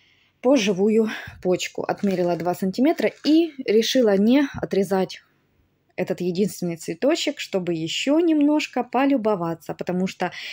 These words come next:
не знаю, когда орхидейка придет в себя и когда начнет цвести. Э, все, вот что хотела, показала, рассказала, как она себя чувствует, орхидейка. Э, листочки мои замечательные у нее.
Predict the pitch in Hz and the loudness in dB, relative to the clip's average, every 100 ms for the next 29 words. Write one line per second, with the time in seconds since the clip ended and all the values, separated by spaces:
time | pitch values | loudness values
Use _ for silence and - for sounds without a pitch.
0 | - 208 196 233 285 254 175 170 185 180 | -4 -2 2 4 4 2 -2 0 0 -2
1 | - 165 185 - - 160 165 156 170 180 | -4 0 0 -2 -8 -6 -6 -6 -4 0
2 | 220 - 165 165 170 202 170 - 180 180 | 0 0 -4 -4 0 0 0 -4 -6 -6
3 | - - - - - 180 180 - - 147 | -8 -20 -20 -20 -12 -6 -6 -6 -12 -12
4 | - _ - - - - - 185 185 185 | -12 _ -20 -18 -18 -16 -4 -2 0 -2
5 | - 277 202 190 - - 226 226 220 208 | 2 4 4 2 -8 -2 0 0 -2 -2
6 | 220 240 196 180 190 - 190 247 277 247 | -2 0 0 0 -4 -4 -2 0 2 2
7 | 208 196 - 190 202 277 285 254 233 196 | 0 -4 -6 -4 0 2 2 0 -2 -2
8 | 185 - - 190 185 - 180 180 - 269 | -2 -4 -4 -2 -2 -4 -2 -2 -2 -2
9 | 294 - 285 285 262 - 262 240 269 262 | -2 -2 -2 0 -2 -2 -2 2 2 2
10 | 240 240 _ - - - - _ - 190 | -2 -4 _ -18 -18 -18 -20 _ -6 -2
11 | 190 208 226 208 - 185 175 175 170 165 | -2 -2 -2 -2 -4 -6 -4 -4 -4 -4
12 | 170 170 - 294 302 285 269 269 277 269 | -6 -4 0 2 2 2 2 4 4 4
13 | 269 269 277 277 | 4 4 2 2